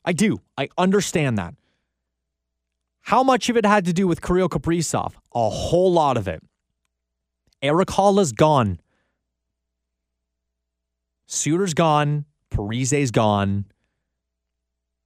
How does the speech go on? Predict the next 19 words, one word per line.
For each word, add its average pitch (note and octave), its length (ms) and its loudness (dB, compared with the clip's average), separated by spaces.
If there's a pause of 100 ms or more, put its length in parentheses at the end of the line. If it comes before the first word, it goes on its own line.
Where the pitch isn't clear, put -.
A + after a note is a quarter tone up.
(220)
They A2+ 80 -4
re-signed D3 640 -2
Kevin D3+ 320 -2
Fiala C#3 580 -2
to C#3 100 0
a C3 60 0
one-year C3+ 400 -2
deal C3 200 -2
at A2+ 80 -4
five C#3 380 -4
point C#3 240 -6
one C3+ 260 -4
million B2+ 300 -4
dollars. A#2+ 500 -4 (2000)
Oh, F3+ 140 0
and C3 140 0
by D3 180 0
the D3 120 -4
way, A2+ 480 -6